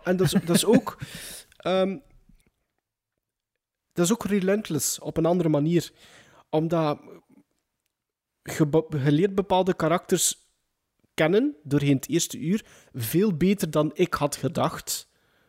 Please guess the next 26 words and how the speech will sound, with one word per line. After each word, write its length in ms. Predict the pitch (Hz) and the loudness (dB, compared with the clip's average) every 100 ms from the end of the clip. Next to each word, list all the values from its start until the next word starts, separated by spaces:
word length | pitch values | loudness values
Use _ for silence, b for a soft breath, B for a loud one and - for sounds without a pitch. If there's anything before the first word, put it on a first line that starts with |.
| _ | _
dat 200 | 143 156 | -2 0
je 60 | 160 | 0
ze 120 | 165 | 0
leert 220 | 175 - | -2 -2
kennen. 300 | 180 190 233 B B B B B B | -4 -4 -4 B B B B B B
En 180 | 147 160 | 0 2
dan 160 | 151 | 2
volgde 340 | 135 190 170 151 | 2 0 0 0
die 140 | 175 | 0
natuurlijk 400 | 151 - 196 151 | 0 0 0 2
ook 160 | 190 - | 0 0
tijdens 280 | 180 165 135 | 0 2 0
de 120 | - | 0
aftermath. 680 | 156 - 143 131 120 - b b b b b b b b b | 0 0 -2 0 -2 -6 b b b b b b b b b
Maar 320 | - 123 151 143 | -12 -4 -2 -2
hoe 220 | 151 160 | 0 2
dat 260 | 165 - - | 2 -2 0
die 360 | 135 120 117 _ - | 0 0 -4 _ -4
camera 460 | 202 226 220 175 | 0 2 4 2
op 420 | 147 - 165 143 | 0 -2 -4 -2
die 240 | 139 139 - | 0 0 -2
huid 560 | - 120 147 214 - 123 113 | -6 -2 2 2 0 -10 -2
blijft 480 | 147 190 208 - - | 2 2 0 -6 -16
plakken 400 | - 202 - 196 | -2 -2 0 -2
van 280 | 131 135 135 _ | 2 0 0 _
iedereen 680 | 202 175 156 185 214 151 | -4 0 2 2 2 0